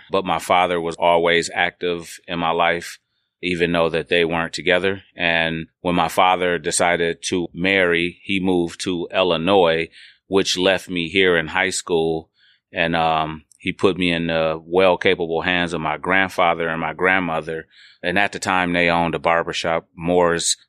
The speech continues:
Barbershop, that was on Atkinson. And his brother owned Booby's Place, which was a nightclub that was on Fourth and Garfield.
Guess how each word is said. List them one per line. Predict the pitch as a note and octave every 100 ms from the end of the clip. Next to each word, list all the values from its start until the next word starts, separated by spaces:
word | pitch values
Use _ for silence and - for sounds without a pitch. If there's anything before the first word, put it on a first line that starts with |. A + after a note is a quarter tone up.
| _
Barbershop, | F#2 F2+ F2 - F2+ E2+ F2+ -
that | F2
was | D#2+ E2 -
on | F#2 E2 E2+
Atkinson. | F2 - F2 - F2 E2+ F2+ G2
And | E2+ D#2+
his | G2 F2
brother | E2 F#2 F2 E2 E2 D#2+ - _ _ _ _
owned | F#2+ F2+ F2 D#2+
Booby's | D2+ G2+ F#2+ E2+ -
Place, | - F2 E2+ E2 - - _
which | - F2 D#2
was | F#2 F2 D#2+ -
a | E2+
nightclub | F2+ F2+ - F2+ E2 D#2+
that | E2
was | E2 E2
on | D#2+ D#2
Fourth | - F#2 E2+
and | D#2+
Garfield. | D#2+ E2+ E2+ - E2+ E2 D#2+